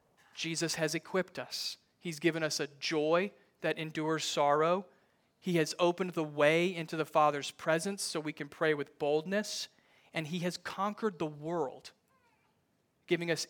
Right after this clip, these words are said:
every reason for courage. So we may not have come to church thinking about the resurrection of Jesus Christ, but we ought to. We ought to think about the resurrection of Jesus Christ every day.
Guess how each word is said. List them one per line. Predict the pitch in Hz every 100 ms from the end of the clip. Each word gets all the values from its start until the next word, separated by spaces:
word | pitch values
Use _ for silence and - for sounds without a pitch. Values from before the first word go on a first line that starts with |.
| -
every | 190 190 208
reason | 180 180 156 147
for | - 151
courage. | 160 131 120 - - - _ _ _ _ _ _ _ _ _ _ _ _ _ _ -
So | - 196
we | 208
may | 233 240
not | 247 240
have | 214
come | - 233
to | 208
church | 190 220 185 - - - -
thinking | - 202 202
about | 180 170 170
the |
resurrection | 165 175 170 165 165 - 151 147 -
of | 165 147
Jesus | 175 156 -
Christ, | - 156 135 - - - _ _ _ _ -
but | 165
we | 170
ought | 170 190 -
to. | 147 131 160 _ - - _ _ _ _ _ _ _ _ _ _ _ _ _ _ _ -
We | 208
ought | 190 202
to | 185
think | - 185
about | 175 165
the | 160
resurrection | 165 160 160 156 - 170
of | 156
Jesus | 160 156 151
Christ | - 156 - -
every | 180 196 165
day. | 151 127 123